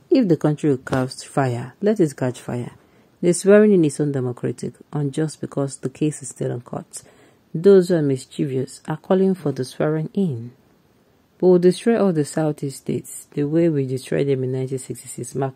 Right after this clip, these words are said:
my words. I don't dey tell una now. Some people now don dey form,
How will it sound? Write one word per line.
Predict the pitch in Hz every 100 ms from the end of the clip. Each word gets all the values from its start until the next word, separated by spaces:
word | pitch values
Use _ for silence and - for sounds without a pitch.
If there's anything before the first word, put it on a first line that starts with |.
| -
my | 127
words. | 127 131 -
I | 160
don't | 185 196
dey | 143
tell | - 151
una | 131 127
now. | 127 131 120 117 - _ _ _ _ _
Some | - 147
people | 143 175 151
now | 151 139
don | 147 143
dey | 135
form, | - 143 139 135